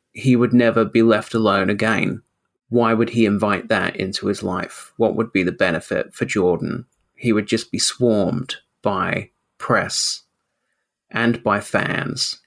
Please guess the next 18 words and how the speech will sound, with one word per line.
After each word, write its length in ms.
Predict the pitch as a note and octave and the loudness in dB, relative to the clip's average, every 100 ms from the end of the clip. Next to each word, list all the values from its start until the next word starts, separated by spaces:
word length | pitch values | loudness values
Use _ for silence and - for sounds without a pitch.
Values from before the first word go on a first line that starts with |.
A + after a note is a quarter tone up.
| _ | _
and 360 | A#2+ B2 B2+ B2 | 0 2 2 2
by, 360 | A2+ G2+ G2 - - - | 0 2 0 -4 -16 -6
you 200 | C3 G2 | -2 0
know, 280 | E2 D#2+ - - | 0 0 -4 -14
sort 240 | - - G#2 | -10 -10 -10
of 160 | A2+ _ - | -14 _ -4
deranged 720 | G#2+ G#2+ G2+ G2+ G2 - - - _ _ _ _ _ - | 0 0 0 0 -2 -4 -8 -16 _ _ _ _ _ -10
sort 260 | - - | -6 -4
of 80 | - | -4
anti-fans, 920 | A#2 A2 A2 B2 - D#2+ E2+ - G2 | -2 0 2 0 -2 -4 -2 -2 -2
if 100 | F#2+ | -4
you 120 | G2+ G2+ | -2 0
will, 200 | E2+ - | 0 -2
sort 180 | - | -4
of 120 | A2+ - | -6 -4
the 120 | F#2+ | -2
John 300 | - A2 G2+ | 0 0 2
Lennon, 580 | G2+ G2+ G2 F2+ - | 0 0 0 0 -2